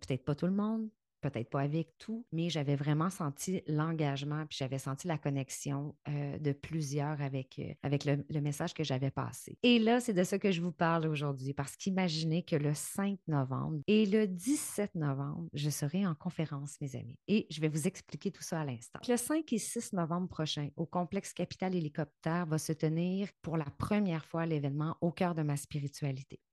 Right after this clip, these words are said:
Au cœur de ma spiritualité, en fait, c'est vraiment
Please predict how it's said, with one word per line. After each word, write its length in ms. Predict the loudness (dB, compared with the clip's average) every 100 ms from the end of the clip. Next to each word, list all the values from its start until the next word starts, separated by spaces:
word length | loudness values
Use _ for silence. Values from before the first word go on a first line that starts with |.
| _ -4
Au 60 |
cœur 180 | 2 4
de 80 | 4
ma 140 | 2
spiritualité, 800 | 0 -2 -2 2 2 2 2 2
en 120 | 2
fait, 200 | 0 -4 -4
c'est 540 | -4 2 2 2 0 -4
vraiment 420 | 0 2 2